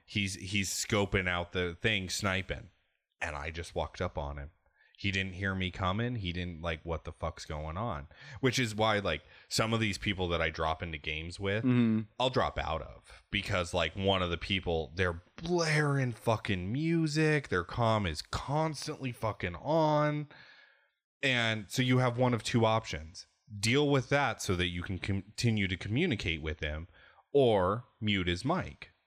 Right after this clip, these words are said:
Speaker 1: and then you don't have any communication with him. And for me as a strategist, I just lost a valuable asset.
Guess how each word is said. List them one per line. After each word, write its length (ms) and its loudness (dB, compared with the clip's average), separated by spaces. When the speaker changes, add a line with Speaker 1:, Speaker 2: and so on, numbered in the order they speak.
Speaker 1:
and 120 2
then 140 2
you 140 2
don't 220 2
have 180 0
any 180 2
communication 640 -4
with 160 -4
him. 200 -4
And 220 -6
for 180 2
me 300 2
as 140 0
a 60 -2
strategist, 840 -2
I 100 2
just 220 -2
lost 240 2
a 40 0
valuable 520 0
asset. 380 -4